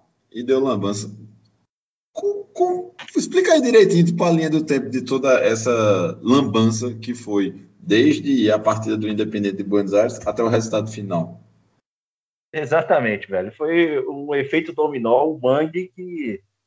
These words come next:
Speaker 2: é, a gente pode até colocar como o, o que que representa o Brasil, um pouco do que representa o Brasil atualmente, né? Isso que aconteceu aí na,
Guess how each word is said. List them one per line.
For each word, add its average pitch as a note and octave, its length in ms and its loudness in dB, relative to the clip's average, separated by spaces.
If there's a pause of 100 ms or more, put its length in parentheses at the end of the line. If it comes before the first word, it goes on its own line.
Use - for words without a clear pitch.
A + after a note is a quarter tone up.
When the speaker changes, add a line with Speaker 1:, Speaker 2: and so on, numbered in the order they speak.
(140)
Speaker 2:
é, A#2 200 4
a B2 60 6
gente C#3+ 200 -2
pode D#3 180 2
até D#3 160 0
colocar D#3 400 2
como D3+ 220 -6 (360)
o, D#4 120 -12 (260)
o C3 80 -18
que - 140 -2
que - 100 -12
representa E3+ 640 -2
o D#3+ 40 -18
Brasil, C#3 340 0
um C#3+ 100 -14
pouco G3+ 200 -4
do G#3+ 100 -16
que - 100 -12
representa E3 480 0
o - 40 -16
Brasil B2+ 500 -4
atualmente, G2+ 680 -8
né? G#2+ 160 -6
Isso A#2+ 240 -14
que C#3 80 0
aconteceu A2+ 600 -4
aí G#2 120 -2
na, A#2+ 300 0